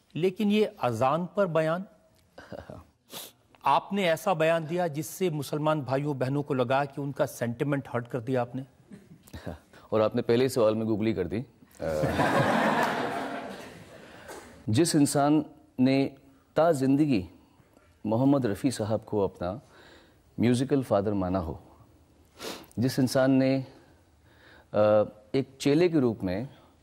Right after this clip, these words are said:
Speaker 2: उस्ताद गुलाम मुस्तफ़ा खान साहब और उस्ताद मोहम्मद ताहिर जी से सीखा हो, और वो गुरु भी पिता समानी होता है,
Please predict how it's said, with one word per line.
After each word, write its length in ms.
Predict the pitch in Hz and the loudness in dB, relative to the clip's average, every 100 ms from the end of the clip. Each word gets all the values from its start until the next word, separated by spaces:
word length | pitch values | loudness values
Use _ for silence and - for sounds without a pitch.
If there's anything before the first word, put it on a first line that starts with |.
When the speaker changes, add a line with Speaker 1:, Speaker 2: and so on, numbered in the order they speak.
| - - - | -20 -14 -8
Speaker 2:
उस्ताद 300 | 117 131 120 | 0 0 2
गुलाम 220 | 123 131 | 2 2
मुस्तफ़ा 280 | 127 127 127 | 2 0 0
खान 180 | 117 | -2
साहब 300 | 110 107 113 | 0 0 0
और 200 | 107 98 - | -2 -4 -8
उस्ताद 280 | 110 107 | -4 0
मोहम्मद 300 | 104 110 120 | 0 2 2
ताहिर 220 | 104 101 101 | 0 -2 -2
जी 120 | 98 | -4
से 220 | - 127 - _ _ _ _ _ _ _ _ | -6 -10 -12 _ _ _ _ _ _ _ _
सीखा 300 | - 120 113 | -6 -2 0
हो, 160 | 117 123 | 2 2
और 80 | 120 | 2
वो 180 | 113 120 | 0 0
गुरु 220 | 123 143 | 2 2
भी 120 | 135 | 2
पिता 420 | 113 - - 113 | 0 -4 -2 0
समानी 360 | 101 98 98 101 | 0 0 0 -2
होता 280 | 85 78 73 | -4 -4 -6
है, 240 | 82 - | -8 -14